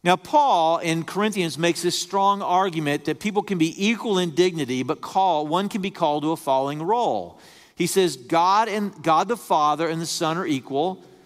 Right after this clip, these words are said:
The Father is the head of Christ. He sends the Son, and the Son willingly submits to the Father, but that does not make him inferior." But sometimes,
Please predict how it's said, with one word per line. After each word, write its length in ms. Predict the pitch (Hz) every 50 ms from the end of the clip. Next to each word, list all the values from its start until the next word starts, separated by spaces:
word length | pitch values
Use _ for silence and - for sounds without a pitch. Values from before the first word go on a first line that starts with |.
| _ _ _ -
The 80 | - 123
Father 420 | - 185 175 170 185 185 190 190
is 160 | 190 180 156
the 80 | 202 190
head 320 | 160 - 180 202 202 202
of 140 | 202 165 -
Christ. 760 | - - - 135 123 117 117 147 185 185 - - - - - - - - - - - - _ _ _ -
He 100 | 147 147
sends 420 | - - - 202 214 226 220 170
the 120 | 180 175
Son, 420 | - - - 147 139 139 147 160 165
and 140 | 147 156 156
the 80 | 156
Son 500 | - - - 196 185 185 190 190 185 165 - - - -
willingly 580 | 147 151 175 202 226 233 226 196 185 180 175
submits 460 | 165 - - 175 156 156 156 165 160 -
to 120 | - 156
the 80 | 147 147
Father, 560 | 131 - 120 110 107 95 98 107 117 127 143 147 - _ _ _ _ _ _ _ _ _ _ -
but 100 | 151 131
that 160 | 185 180 165
does 180 | 180 175 147
not 280 | 160 165 175 180 185 175
make 260 | 175 160 160 156 -
him 340 | - - 156 143 139 135 147
inferior." 800 | 104 151 151 151 - - - 208 214 202 151 117 98 95 82 - - - - _ _ _ _ _ _ _ _ _ _ _ _ _ _ _ _ _ _ _ - - - - _ _
But 100 | - 165
sometimes, 800 | - - 403 403 - - 220 185 165 156 156 151 135 - - -